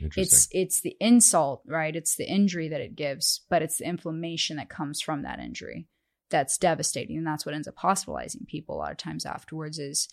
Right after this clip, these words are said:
Speaker 2: 'Cause their body's trying to prepare and fight it, but it's taking too long.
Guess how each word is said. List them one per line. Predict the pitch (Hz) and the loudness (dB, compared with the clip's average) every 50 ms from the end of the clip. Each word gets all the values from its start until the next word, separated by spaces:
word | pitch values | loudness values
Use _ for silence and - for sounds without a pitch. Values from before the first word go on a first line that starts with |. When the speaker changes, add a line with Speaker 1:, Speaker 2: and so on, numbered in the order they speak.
| - - | -10 -8
Speaker 2:
'Cause | - 80 | -6 -4
their | 82 76 | -2 2
body's | 67 85 87 85 78 - | 4 4 4 4 2 -2
trying | - 82 76 69 | -4 -4 -4 -4
to | 67 64 64 64 - _ _ _ _ - | -4 -6 -10 -16 -20 _ _ _ _ -6
prepare | 80 - - - 90 82 80 | -6 -2 2 4 4 6 4
and | 76 71 69 | 4 2 -2
fight | - 78 78 80 71 | 0 2 4 4 2
it, | 65 | 0
but | - 62 | -4 -6
it's | 64 - - - - | -10 -10 -12 -10 -4
taking | - 87 71 67 62 | -4 -2 -2 -2 -4
too | - - 65 | -6 -6 -6
long. | 58 62 64 60 50 50 | -4 -4 -4 -4 -4 -8